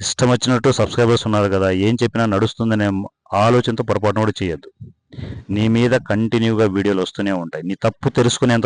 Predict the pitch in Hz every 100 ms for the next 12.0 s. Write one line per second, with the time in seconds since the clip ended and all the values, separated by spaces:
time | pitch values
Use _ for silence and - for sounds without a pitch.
0 | 113 113 110 101 101 95 95 - 120 113
1 | 110 104 131 - _ - - - 113 110
2 | 139 143 143 131 120 131 131 123 120 131
3 | 123 104 98 98 101 92 82 78 95 110
4 | 110 104 131 - - _ _ 104 104 104
5 | 104 110 123 - - - _ - 117 117
6 | 123 107 113 117 107 107 104 101 - 104
7 | 101 - _ - 107 107 110 123 120 101
8 | 107 113 110 104 - 101 98 90 90 87
9 | 82 - _ _ _ _ - - _ _
10 | _ _ _ 113 120 131 - 120 110 104
11 | - 104 98 104 123 113 107 101 -